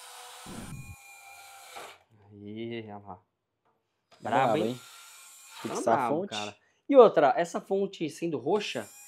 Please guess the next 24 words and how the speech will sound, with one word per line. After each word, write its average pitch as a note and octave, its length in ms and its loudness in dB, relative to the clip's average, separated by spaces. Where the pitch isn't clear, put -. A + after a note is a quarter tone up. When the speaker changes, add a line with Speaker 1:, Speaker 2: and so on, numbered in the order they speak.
Speaker 1:
combina G3 360 4
com G#3+ 80 2
a G#3+ 40 4
N G#3 80 0
Z G3+ 120 2
X - 140 -8
T G#3 120 0
também, A3+ 300 0
né? A3 240 -8
Speaker 2:
Combina. F3 440 -2
Speaker 1:
Porque - 160 -10
a - 20 0
Speaker 2:
É - 40 0
Speaker 1:
N E3 40 0
Z E3+ 60 0
X C#3 80 2
T D3 60 2
é C#3 40 2
um - 40 2
Speaker 2:
verdade, F3+ 160 2
Speaker 1:
pouquinho F#3+ 240 0
Speaker 2:
toda F3 80 0
Speaker 1:
roxo, F#3 320 0
né? F3 120 -6